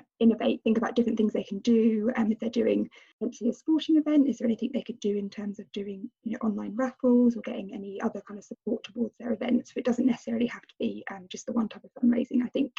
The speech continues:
if people wanna do online quizzes or anything to kind of, um, add to their total or get people engaged, I just would encourage people to, yeah,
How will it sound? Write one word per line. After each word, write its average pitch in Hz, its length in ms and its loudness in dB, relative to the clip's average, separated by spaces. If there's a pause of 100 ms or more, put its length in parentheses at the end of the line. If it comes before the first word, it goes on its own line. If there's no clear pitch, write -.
if 233 100 -12
people 220 240 -4
wanna 214 140 -2
do 220 300 -2
online 226 280 2
quizzes 294 600 4
or 220 80 2
anything 214 320 0
to - 80 -12
kind 208 220 -4
of, 233 80 -4 (640)
um, 180 160 -12 (400)
add 214 200 -2
to - 160 -16
their 214 200 -16
total 254 460 4
or 233 40 2
get - 220 -8
people - 280 -6
engaged, 208 560 -8
I 220 80 -6
just - 240 -8
would - 80 -6
encourage 202 340 -8
people - 320 -14
to, 214 320 -2 (400)
yeah, 294 160 2